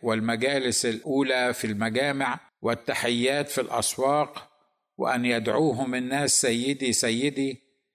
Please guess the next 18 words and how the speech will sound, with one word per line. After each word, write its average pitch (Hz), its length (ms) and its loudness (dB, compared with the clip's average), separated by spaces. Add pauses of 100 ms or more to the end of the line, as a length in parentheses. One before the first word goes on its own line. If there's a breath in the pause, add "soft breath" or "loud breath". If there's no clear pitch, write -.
(180)
وأما 120 540 0
أنتم 147 400 0 (340)
فلا 123 300 0
تدعوا 120 460 2
سيدي، 131 640 2
لأن 117 420 0
معلمكم 117 800 0
واحد 131 460 -2
المسيح، 117 760 -2 (200)
وأنتم 127 560 0
جميعًا 120 520 0
إخوة. 120 340 -4 (380)
ولا 127 280 2
تدعوا 139 440 2
لكم 143 360 0
أبًا 139 300 0
على 113 220 2
الأرض، 127 480 0